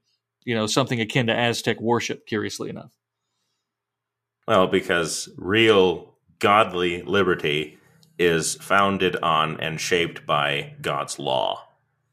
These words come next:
Speaker 2: So
Speaker 1: Yeah.
Speaker 2: that's
Speaker 1: Freedom,
Speaker 2: that's
Speaker 1: freedom to, uh, live according to God's will, freedom to love your neighbor as yourself,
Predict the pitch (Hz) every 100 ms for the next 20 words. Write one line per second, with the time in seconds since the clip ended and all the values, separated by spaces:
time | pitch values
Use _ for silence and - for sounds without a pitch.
0 | _ _ _ _ 135 120 71 - - _
1 | - 85 80 - 185 208 208 135 90 -
2 | - 185 214 196 160 - 160 135 120 107
3 | 127 156 139 - 160 151 139 123 123 135
4 | 131 113 120 131 120 113 156 165 156 131
5 | 117 131 123 127 120 123 117 120 117 113
6 | 110 - 120 107 107